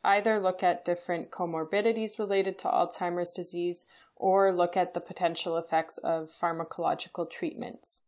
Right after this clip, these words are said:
We'll start with one that looks at whether lowering cholesterol with statins can reduce the risk of dementia.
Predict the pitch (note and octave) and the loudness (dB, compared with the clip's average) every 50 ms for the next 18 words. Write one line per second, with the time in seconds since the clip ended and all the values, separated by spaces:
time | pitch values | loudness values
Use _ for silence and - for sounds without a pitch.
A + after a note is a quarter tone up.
0 | _ _ _ _ _ _ _ _ _ _ _ - G3+ G3+ G3+ - - A3+ A3 - | _ _ _ _ _ _ _ _ _ _ _ 0 2 4 4 6 6 4 4 4
1 | F#3+ G#3 G3+ - - G#3 G#3 G#3+ A#3 B3+ C#4 C#4+ C#4 - A3 G3 E3 - F#3 F#3 | 2 0 -2 -2 -2 0 0 2 2 0 -2 -4 0 4 4 4 4 4 2 2
2 | F#3+ F#3 - - - - - - - F3+ F3+ F3+ - - F#3 F3+ F#3+ F#3 F3+ F#3 | 2 2 0 0 0 0 0 2 4 4 4 4 4 2 2 4 4 2 2 4
3 | G3+ G#3 A3 A3+ A#3 A#3 - - G#3 F3+ F3 F3 - - - G#3 G3+ G#3 A3 A#3 | 4 4 4 4 2 0 0 2 4 4 4 4 2 -2 -2 0 2 2 2 2
4 | B3 - - - - F3 F3+ F3 - - - G3+ F#3+ F3+ - - F3+ F3 F#3 G#3+ | 0 -2 -8 -8 -4 -2 -2 0 0 -2 2 2 2 2 2 0 -4 -6 -6 -6
5 | A3 - - - G3 F#3 F3+ F3 E3+ F3+ F3+ F3+ - - F3+ D#3 D#3 D#3+ D#3+ - | -8 -8 -6 -6 -4 -4 -4 -2 -2 -2 -2 -2 -2 -4 -2 -2 0 -2 -2 -4
6 | - - - - E3 D#3+ D#3+ D#3+ E3 - - - F3+ - F3+ | -8 -10 -10 -8 -6 -6 -6 -6 -6 -6 -4 -2 -2 -2 -4